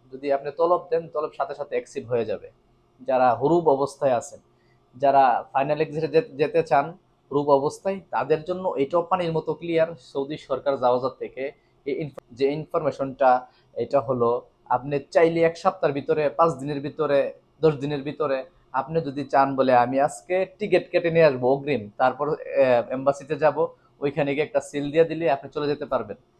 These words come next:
স্পেশালি আর যারা এক্সপায়ার আছেন, আকামা, ইকামা যাদের এক্সপায়ার আছেন, তাদের, তাদেরকেও বলি, আপনারা চাইলে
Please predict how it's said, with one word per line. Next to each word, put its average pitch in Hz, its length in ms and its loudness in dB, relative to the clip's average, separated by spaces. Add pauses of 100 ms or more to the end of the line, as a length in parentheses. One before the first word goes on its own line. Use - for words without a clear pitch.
(240)
স্পেশালি 135 500 -2 (560)
আর 107 380 0
যারা 131 200 4
এক্সপায়ার 175 580 4
আছেন, 165 260 2
আকামা, 131 460 -2 (580)
ইকামা 160 320 -2
যাদের 127 220 -2
এক্সপায়ার 123 380 -2
আছেন, 135 280 -4 (380)
তাদের, 120 220 -4 (200)
তাদেরকেও 147 480 2
বলি, 151 280 -4
আপনারা 135 360 -2
চাইলে 139 480 -4